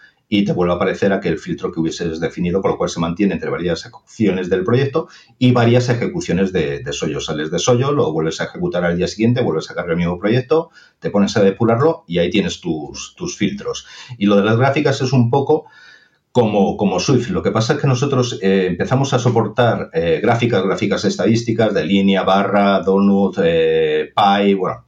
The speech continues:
todas las, eh, dispersión, bubble, todas las, las que hay en web en dos mil veinte. Y entonces de-, hemos decidido que ya era el momento de, de ofrecer esa capacidad que también es muy importante para muchos casos de uso,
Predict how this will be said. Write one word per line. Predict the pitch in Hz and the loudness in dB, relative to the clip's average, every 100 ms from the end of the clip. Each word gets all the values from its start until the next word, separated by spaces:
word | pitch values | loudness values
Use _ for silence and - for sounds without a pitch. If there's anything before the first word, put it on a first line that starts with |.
| - | -2
todas | 87 | 0
las, | 87 85 85 | 2 0 -2
eh, | 85 82 78 | 0 2 0
dispersión, | 85 - 98 - 113 104 104 101 101 | -4 -6 -4 0 2 4 4 4 2
bubble, | 107 110 110 113 | 2 2 0 0
todas | 92 85 - - | 0 -2 -4 -12
las, | 82 76 | -18 -8
las | 78 - | -6 -4
que | 90 | -2
hay | 101 120 - - _ _ _ _ | 0 -2 -6 -20 _ _ _ _
en | 104 101 95 | 0 2 2
web | 127 143 - _ - | 2 2 -4 _ 0
en | 107 101 92 87 | 2 2 2 0
dos | 92 104 | -2 0
mil | 107 98 | 0 0
veinte. | 76 69 - _ _ _ _ | -2 -4 -10 _ _ _ _
Y | 151 | -10
entonces | 139 82 80 78 | -6 -4 -4 -2
de-, | 82 76 78 | 0 -2 -4
hemos | 73 78 | -6 -4
decidido | 82 80 87 82 90 | -2 -4 -2 -2 -2
que | 85 | -2
ya | 80 | -4
era | 82 | -2
el | |
momento | 80 87 85 98 | -2 -2 0 0
de, | 92 76 | 0 -2
de | |
ofrecer | 80 80 - 101 | -6 -6 -2 -2
esa | - 92 | -2 -2
capacidad | 90 85 87 104 101 | -2 -4 -2 0 -2
que | |
también | - 80 82 | -6 -6 -4
es | 85 87 | -4 -2
muy | 85 95 120 | 0 4 4
importante | 117 101 90 101 101 - | 4 0 -2 0 -2 -2
para | - | -8
muchos | - 85 82 | -8 -8 -10
casos | - - 90 | -8 -6 -4
de | 92 | 0
uso, | 104 - 98 | 0 0 -4